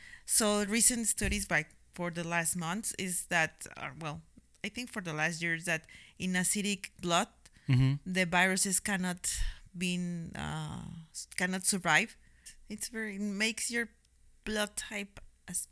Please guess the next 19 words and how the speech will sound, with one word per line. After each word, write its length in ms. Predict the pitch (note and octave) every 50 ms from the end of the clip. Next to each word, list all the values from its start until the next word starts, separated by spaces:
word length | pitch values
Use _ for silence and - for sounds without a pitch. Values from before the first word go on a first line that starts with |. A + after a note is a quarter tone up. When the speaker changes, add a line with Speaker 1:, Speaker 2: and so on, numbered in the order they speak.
| -
Speaker 1:
P 180 | - - A3 G3
H 440 | F#3 G3 B3+ - - - - - - -
Speaker 2:
Mm-hmm. 300 | C#3+ C#3 C3+ C#3 C#3+ D#3 D#3 - - - - _ - - - - - - - - - - -
Speaker 1:
acidic. 560 | G3 F#3 - - G3 A#3+ C#4 - - - - - _ - _ -
Speaker 2:
Yeah. 220 | C3+ B2 A#2+ C3+ - - -
Speaker 1:
So 920 | - - - - - - - - - A3 G3+ G3 F#3+ F#3+ F#3+ G3+ G#3+ G#3+ - - _ -
the 120 | G#3+ G3 F3
virus 640 | E3 F3+ G3+ G#3+ A3 G#3 F#3 F3 F#3 F#3+ - -
cannot 440 | - - - G3+ G3+ F3+ F3+ F3+ -
survive. 720 | - - F#3 E3 E3 E3+ C#3 C3+ C#3+ F#3 G#3 - - - - - - _ _ _ _ _ _ _ _ _ _ _ _ - - - F3 E3+ E3 -
Speaker 2:
Which 140 | D3 D3+ E3 B2
Speaker 1:
And 40 | G#2+
Speaker 2:
virus? 280 | G2+ G2+ G#2+ - - - _ _ -
Speaker 1:
like 200 | E2+ D#2 - -
any 160 | - G3+ G#3+ G#3+
virus. 460 | F#3+ G3 G3 F3+ D#3+ D#3+ - - - - _ -
Speaker 2:
Really? 380 | C#3+ D#3+ A#3 D#4 E4 D4+ - -
Speaker 1:
Yes. 320 | G3 A3 A#3 A3+ - - - - _ _ _ _ _ _ _ - - _ _ _ - -
Yes. 360 | - C#4 B3+ - - - -